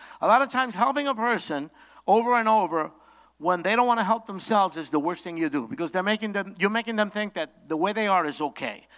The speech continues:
okay? There are many times when God wants you to just let go and let God do it. Let go and let God do it,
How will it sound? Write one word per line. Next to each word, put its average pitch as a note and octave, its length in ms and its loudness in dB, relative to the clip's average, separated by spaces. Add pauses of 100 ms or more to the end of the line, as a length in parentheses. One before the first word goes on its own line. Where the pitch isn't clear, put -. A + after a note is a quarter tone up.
(120)
okay? E3 300 -6 (720)
There C#3+ 120 -4
are D3 60 -2
many C#4 260 2
times C4 420 0
when D#3+ 220 -8
God G#3+ 260 2
wants A3 300 0
you G#3 80 -6
to C3 160 -12
just D#3 320 -2 (180)
let C#3 420 4
go G#3+ 280 2 (920)
and B2+ 220 -4
let D3 200 0
God D3 280 0
do C3+ 160 -4
it. - 80 -18 (240)
Let G#3 240 2
go B3+ 440 2 (400)
and B2+ 160 -12
let C3 200 -6
God B2+ 300 -2
do C3 180 -2
it, - 100 -14